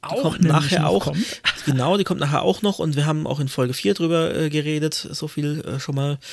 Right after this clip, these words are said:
Speaker 2: vorab. Ähm, ob's da auch eine Nummernformatierung gibt, äh, das habe ich mir jetzt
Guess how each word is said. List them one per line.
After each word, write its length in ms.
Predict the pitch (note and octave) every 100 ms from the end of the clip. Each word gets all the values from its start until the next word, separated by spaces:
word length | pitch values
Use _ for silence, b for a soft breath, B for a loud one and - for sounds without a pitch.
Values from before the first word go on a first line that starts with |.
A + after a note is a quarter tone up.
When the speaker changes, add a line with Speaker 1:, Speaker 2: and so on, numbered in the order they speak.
| B B B
Speaker 2:
vorab. 560 | - - B2+ D3+ - - -
Ähm, 460 | C3+ C#3+ D3+ D3+ - B B B _ _ -
ob's 280 | D3 - -
da 140 | C#3
auch 240 | E3 D#3
eine 220 | - D3 C#3
Nummernformatierung 1080 | C#3 E3 B3 G3+ - F#3+ F#3 F#3 F3+ F3
gibt, 320 | E3+ F3+ - -
äh, 580 | E2 - A#2+ E3 E3
das 220 | D3+ D#3 D#3
habe 80 |
ich 80 | D3+
mir 60 | D3+
jetzt 280 | - -